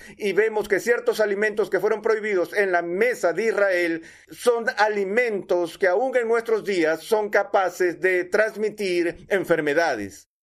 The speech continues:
Aún somos muy cuidadosos, así que no comemos por regla general,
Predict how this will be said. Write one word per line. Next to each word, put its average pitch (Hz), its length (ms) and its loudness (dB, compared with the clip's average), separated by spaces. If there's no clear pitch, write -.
Aún 196 340 0
somos 185 480 -2
muy 220 240 0
cuidadosos, 165 760 0
así 196 260 -2
que 180 300 0
no 233 240 -2
comemos 196 480 0
por 156 180 -2
regla 180 240 0
general, 156 540 0